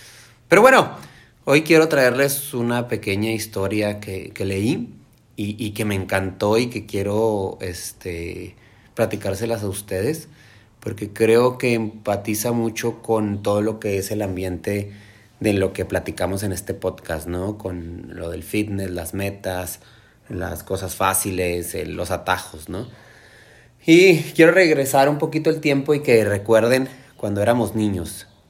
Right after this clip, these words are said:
que nos contaban aquella historia de, de Caperucita y el lobo,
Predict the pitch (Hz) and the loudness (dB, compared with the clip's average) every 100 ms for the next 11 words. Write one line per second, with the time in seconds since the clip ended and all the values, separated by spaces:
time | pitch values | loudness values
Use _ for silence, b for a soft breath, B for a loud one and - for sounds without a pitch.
0 | b b b b - 101 92 - 92 95 | b b b b -10 -6 -6 -6 -2 0
1 | 104 113 - 95 104 104 104 101 104 104 | 0 0 -2 -4 -2 -4 -2 0 2 2
2 | 98 87 82 85 82 87 90 87 85 90 | 0 -2 -6 -8 -10 -8 -6 -6 -8 -6
3 | 104 101 87 87 85 85 | -4 -2 -2 -4 -4 -8